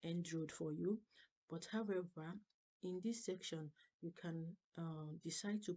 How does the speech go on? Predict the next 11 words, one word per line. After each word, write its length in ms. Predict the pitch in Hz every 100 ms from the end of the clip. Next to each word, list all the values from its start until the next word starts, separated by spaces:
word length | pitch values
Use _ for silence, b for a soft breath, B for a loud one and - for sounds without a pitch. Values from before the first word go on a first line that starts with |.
| -
put 180 | 180 180 -
your, 440 | 165 156 151 147 151 _ - -
any, 200 | 214 214 -
any 240 | 214 220
form 280 | 208 - 190
of 180 | 175 -
presentation 640 | 170 160 165 165 185 180 160
you 100 | 156
have 120 | 156 147 160
had 80 | 175 - B B -
previously. 680 | 175 165 165 156 - 160